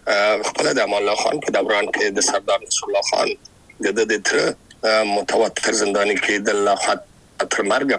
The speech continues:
پورې، آه، چې په هر کې ساتل کېده. یا مثلاً د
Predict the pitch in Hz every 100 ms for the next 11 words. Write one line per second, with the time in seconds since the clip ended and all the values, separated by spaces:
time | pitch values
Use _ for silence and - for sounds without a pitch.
0 | - - - - - - - - - 110
1 | 104 104 104 101 - - - 101 98 101
2 | - - - - 104 95 110 - 110 104
3 | 107 101 101 120 117 - 120 110 107 -
4 | - - - - -